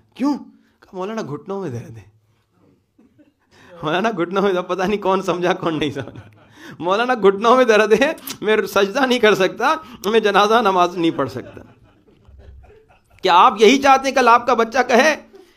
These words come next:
एक बुजुर्ग आलिम दीन ने कहा, "भाई अपने बच्चों को आयतुल कुर्सी पूरी याद करा दो ताकि तुम्हारे लिए नमाज वहशत तो पढ़ सकें।" कितनों के बच्चों को आयतुल कुर्सी आती है? खुदा न खास्ता अल्लाह आपको उम्र तूलानी दे, अभी आप मर गए, आपका बच्चा फिर नमाज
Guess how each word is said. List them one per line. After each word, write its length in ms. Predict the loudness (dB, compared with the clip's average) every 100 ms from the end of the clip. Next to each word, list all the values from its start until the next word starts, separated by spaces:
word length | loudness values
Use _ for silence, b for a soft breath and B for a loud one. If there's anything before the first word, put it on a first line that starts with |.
| B
एक 160 | -2 2
बुजुर्ग 260 | 0 4
आलिम 240 | 4 4 2
दीन 180 | 0 -2
ने 120 | 0
कहा, 100 | 2
"भाई 300 | 4 2 4
अपने 340 | 0 2 0 2
बच्चों 440 | 0 -2 2 2
को 200 | 4 4 4
आयतुल 460 | 6 4 4 0 -4
कुर्सी 380 | -2 -4 -4 -6
पूरी 360 | -4 -4 0 4
याद 260 | 4 4
करा 280 | 2 4 4
दो 320 | 4 4 4 2 -10 b b 0
ताकि 220 | 2 2
तुम्हारे 420 | 2 4 6 6
लिए 160 | 4 0
नमाज 420 | 4 4 4 4
वहशत 480 | 4 2 2 0 2
तो 80 | 2
पढ़ 220 | 4 4
सकें।" 680 | 2 2 2 4 4 0 -8 _ _ _ _ _ -2
कितनों 240 | -2 0 -2
के 80 |
बच्चों 280 | -2 0 0
को 60 | 0
आयतुल 260 | -2 -2
कुर्सी 280 | -8 -8 -8
आती 220 | -8 -10
है? 120 | -20 -20 _ _ _ _ _ _ _ -14
खुदा 200 | -6 -6
न 80 | -4
खास्ता 300 | -4 -4 -4
अल्लाह 200 | -2 -2
आपको 220 | -4 -6
उम्र 180 | -4 -4
तूलानी 340 | -2 -2 -2
दे, 80 | -2
अभी 160 | -2 -2
आप 140 | -2
मर 160 | -2 -2
गए, 100 | -2
आपका 260 | -2 -4
बच्चा 240 | -6 -6 -6
फिर 100 | -4
नमाज 280 | -4 -4